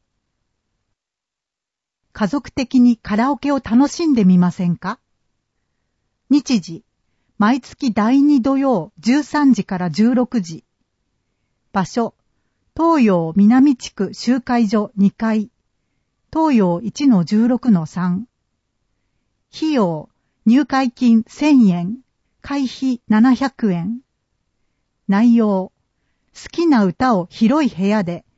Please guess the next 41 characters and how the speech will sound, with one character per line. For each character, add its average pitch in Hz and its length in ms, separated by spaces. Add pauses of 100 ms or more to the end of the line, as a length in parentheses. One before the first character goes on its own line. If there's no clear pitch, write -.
(220)
の 247 200
ん 302 120
び 302 140
り 226 160
思 185 300
い 262 80
切 285 160
り 254 120
楽 233 300
し - 160
く 202 140
歌 190 200
い 196 80
ま 202 120
せ 190 180
ん 160 60
か？ 190 240 (1500)
問 240 180
い 240 60
合 - 20
わ 220 140
せ 220 120
先、 202 460 (1040)
カ 226 160
ラ 277 100
オ 302 80
ケ 294 160
フ 285 120
ァ 285 40
ミ 247 160
リ 170 340
ー 180 60
ジ 185 180 (120)
ー 220 40
ジ 214 120
ー、 208 240 (340)
藤 233 300
江 277 160
長 254 260
之 240 160
助。 - 380